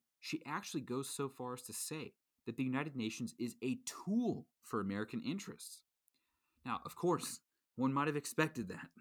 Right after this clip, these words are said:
<laughs> uh, that this was so without her having to say a word. But the admission is astonishing in light of the allegedly international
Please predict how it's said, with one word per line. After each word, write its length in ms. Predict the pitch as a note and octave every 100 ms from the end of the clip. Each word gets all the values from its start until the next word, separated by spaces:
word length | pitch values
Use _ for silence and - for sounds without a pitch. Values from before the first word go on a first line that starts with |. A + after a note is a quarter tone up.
| -
<laughs> 220 | - -
uh, 320 | A2+ G#2 G2
that 100 | -
this 160 | B2 -
was 120 | A2+
so 380 | - C3+ C3 C3+ _ -
without 380 | G#2+ - C3 -
her 80 | B2
having 280 | A2+ A#2 G#2
to 60 |
say 220 | - A#2+
a 60 | G#2
word. 360 | F#2+ G#2+ F2+ - _ _ _ _ -
But 220 | D#3 - _ _ _ _ -
the 80 | A#2
admission 360 | A#2+ F3 -
is 160 | - A2
astonishing 760 | A2 - - D#3+ F#3 - F#2
in 140 | D2+ E2+
light 240 | F2 G#2
of 100 | F#2
the 180 | F#2+ F2+ _ _
allegedly 920 | - G#2 F#2 F#2+ D#3+ C#3 F#2+ F#2 F2+ -
international 560 | G#2 G2 G2+ A2 A2+